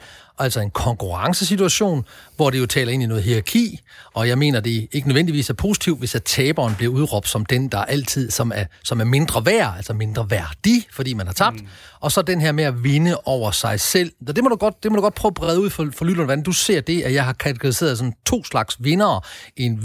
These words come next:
vinder over andre, og en vinder over mig selv og mine egne mål.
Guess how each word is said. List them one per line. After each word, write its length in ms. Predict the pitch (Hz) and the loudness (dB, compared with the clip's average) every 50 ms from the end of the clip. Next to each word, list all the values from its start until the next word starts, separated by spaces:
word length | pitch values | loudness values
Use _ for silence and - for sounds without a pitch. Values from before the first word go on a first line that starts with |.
| 113 127 | 2 2
vinder 220 | 147 165 185 190 | 4 4 4 4
over 240 | 156 123 113 107 110 | 2 2 0 -2 -2
andre, 440 | 117 143 190 226 254 - - 226 175 | 0 2 2 2 2 2 0 0 0
og 180 | - - 156 | 0 -2 -2
en 140 | 160 151 131 | 0 0 0
vinder 220 | 147 151 165 175 | 0 2 2 2
over 220 | 156 - 139 131 117 | 2 2 2 0 0
mig 240 | 107 101 107 107 - | 0 0 -2 0 0
selv 280 | - - 160 151 - | 0 0 0 0 -2
og 80 | 113 107 | -2 0
mine 200 | 117 117 113 104 | 0 0 0 0
egne 220 | 101 107 113 120 | 0 2 2 2
mål. 280 | 117 110 98 95 90 | 4 4 2 2 0